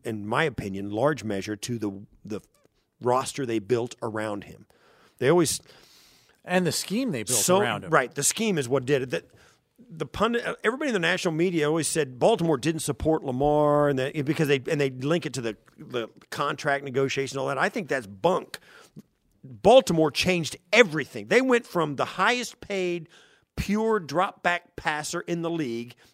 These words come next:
Speaker 1: in Joe Flacco, who won them a Super Bowl, and absolutely flipped it on its head and got into a run first, quarterback centric, running the football offense. They changed their offensive line, their skill positions,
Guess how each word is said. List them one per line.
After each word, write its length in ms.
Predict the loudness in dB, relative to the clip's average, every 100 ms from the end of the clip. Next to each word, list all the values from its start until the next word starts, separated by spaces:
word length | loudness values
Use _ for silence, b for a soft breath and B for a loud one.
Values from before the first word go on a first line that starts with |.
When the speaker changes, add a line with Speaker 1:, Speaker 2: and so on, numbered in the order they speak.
| b
Speaker 1:
in 140 | -8
Joe 260 | 0 2 2
Flacco, 600 | 0 -4 -4 -4 -8 -4
who 80 | -4
won 340 | 0 0 2
them 160 | 2 2
a 40 |
Super 340 | -2 -4 -6
Bowl, 320 | -8 -8 -10 _ b b b b -6
and 160 | -6
absolutely 640 | 2 2 2 0 -2 -2 -4
flipped 360 | 0 -2 0
it 80 | -2
on 140 | 0
its 140 | -2 -4
head 260 | -4 -4 -8 b b
and 200 | -8 -2
got 200 | 0 0
into 360 | -2 -2 -2
a 200 | 0 -2 -8
run 600 | -10 -2 0 2 -2 -8
first, 640 | -6 -2 0 -2 -6 -16 b b b b b -2
quarterback 680 | 4 4 4 0 -2 -2 -4
centric, 800 | -4 -4 -6 -4 -4 -4 -8 b b b
running 600 | -18 -10 0 0 0 -2 -4
the 80 |
football 720 | -6 -2 -2 0 -2 0 -2 -2
offense. 720 | -4 -4 -6 -12 -12 -12 -14 b b b -8
They 120 | -8
changed 360 | -6 -8 -8
their 120 | -6 -4
offensive 400 | -6 -8 -12 -8
line, 540 | -4 -2 -2 -4 -4
their 160 | -6 -6
skill 380 | -10 -2 0 0
positions, 600 | -6 -6 -8 -6 -14